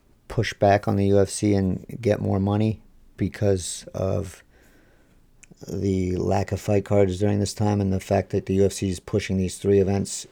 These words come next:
in, uh, in one week in Jacksonville, and that the U F C definitely needs fighters now more than the fighters need the U F C, um,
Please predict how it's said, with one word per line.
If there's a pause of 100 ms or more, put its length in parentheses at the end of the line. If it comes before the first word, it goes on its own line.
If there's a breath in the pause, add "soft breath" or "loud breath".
in,
uh, (760 soft breath)
in
one
week
in
Jacksonville, (580 soft breath)
and
that (220)
the
U
F
C (580)
definitely
needs
fighters
now
more
than (460)
the
fighters
need
the
U
F
C, (1000 soft breath)
um,